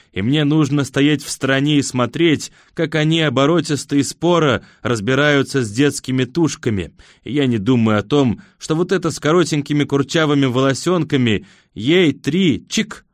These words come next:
умрет маленькой высохшей старушкой в тринадцать лет.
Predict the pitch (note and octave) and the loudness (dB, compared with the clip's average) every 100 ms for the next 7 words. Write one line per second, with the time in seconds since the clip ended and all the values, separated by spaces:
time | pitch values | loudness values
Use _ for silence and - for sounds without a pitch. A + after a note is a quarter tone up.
0 | _ A2+ C3+ F#3 F3 - D3+ E3+ D#3 C#3 | _ -4 0 2 0 0 0 0 0 0
1 | D3 C#3+ E3 D#3 - D#3 - C#3 D#3+ E3+ | 0 2 0 -2 -2 -4 -2 0 2 0
2 | - C#3+ A2+ - _ _ C#3+ D3+ D#3 - | 0 -2 -2 -6 _ _ -2 2 2 0
3 | C3+ C3 C3+ B2 | -4 -2 0 0